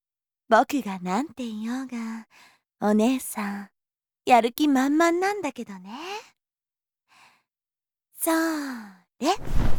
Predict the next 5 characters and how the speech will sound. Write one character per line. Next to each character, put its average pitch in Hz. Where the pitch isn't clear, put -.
<laughs> -
お 240
姉 294
さ 233
ん、 226